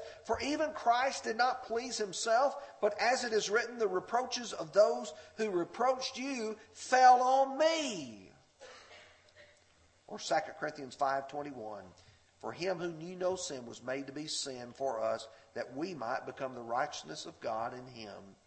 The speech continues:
He didn't deserve it. We did. So when you see that beating that takes place, so when you see the nails being driven in his hands, say, "He should not have been there. I should have been because of my sins."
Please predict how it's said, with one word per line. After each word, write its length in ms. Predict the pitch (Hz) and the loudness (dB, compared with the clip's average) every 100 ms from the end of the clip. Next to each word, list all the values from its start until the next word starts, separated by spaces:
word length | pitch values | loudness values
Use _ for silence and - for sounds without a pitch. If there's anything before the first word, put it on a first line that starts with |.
| _ _ _ _ _ _ _ _ - | _ _ _ _ _ _ _ _ -12
He 180 | 226 | -6
didn't 300 | 226 202 196 | 0 0 -2
deserve 400 | 202 185 117 101 | -12 -8 -6 -6
it. 120 | 107 104 | -8 -10
We 160 | 131 147 | -10 -10
did. 440 | 127 110 80 80 80 - _ _ _ _ _ _ _ _ _ _ _ _ - | -8 -8 -10 -14 -18 -20 _ _ _ _ _ _ _ _ _ _ _ _ -8
So 280 | - 247 240 | 0 6 6
when 200 | 226 214 | 6 2
you 140 | 254 | 2
see 360 | 294 - 339 320 | 0 4 4 10
that 340 | 269 233 - | 10 10 8
beating 400 | 277 294 254 202 | -2 0 0 -2
that 160 | 185 - | -4 -4
takes 260 | 190 180 - | -4 -4 -2
place, 340 | 165 147 131 - - | 2 4 2 -10 -10
so 360 | - - 285 277 | 2 8 10 10
when 140 | 277 | 6
you 140 | 285 | 2
see 320 | 285 - 320 277 | 0 0 -2 0
the 120 | 240 | 2
nails 460 | 233 254 220 196 | 6 8 8 8
being 220 | 180 208 180 | 4 0 2
driven 320 | 214 196 180 | 2 2 0
in 100 | 170 | -2
his 160 | 160 | -2
hands, 260 | 156 143 127 | -2 -2 -4
say, 480 | - 135 123 120 113 - _ _ _ _ _ _ _ _ _ | -2 0 0 -4 -12 -20 _ _ _ _ _ _ _ _ _
"He 140 | 170 | -6
should 240 | 175 135 117 | -6 -6 -2
not 180 | 135 | -2
have 100 | 123 | -2
been 200 | 113 117 | -6 -8
there. 220 | 117 120 - | -2 -2 -2
I 180 | 123 135 | -4 -4
should 260 | - - 92 | -6 -10 -12
have 120 | 87 | -14
been 460 | 92 82 - - _ _ _ _ _ _ _ _ _ _ _ _ _ _ _ | -18 -20 -20 -20 _ _ _ _ _ _ _ _ _ _ _ _ _ _ _
because 440 | - 123 113 104 104 | -14 -2 0 0 -4
of 120 | 98 | -10
my 200 | 107 117 | -8 -8
sins." 960 | - - 85 - 82 82 - - - | -10 -14 -16 -20 -20 -20 -18 -16 -18